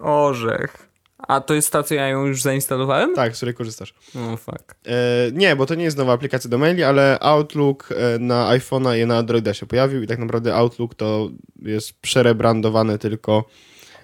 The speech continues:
Speaker 2: e, Acompli, z którego korzystałem już od bardzo, bardzo długiego czasu.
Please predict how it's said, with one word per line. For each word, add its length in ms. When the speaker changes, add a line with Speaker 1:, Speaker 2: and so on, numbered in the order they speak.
Speaker 2:
e, 240
Acompli, 600
z 60
którego 280
korzystałem 440
już 140
od 80
bardzo, 300
bardzo 340
długiego 340
czasu. 440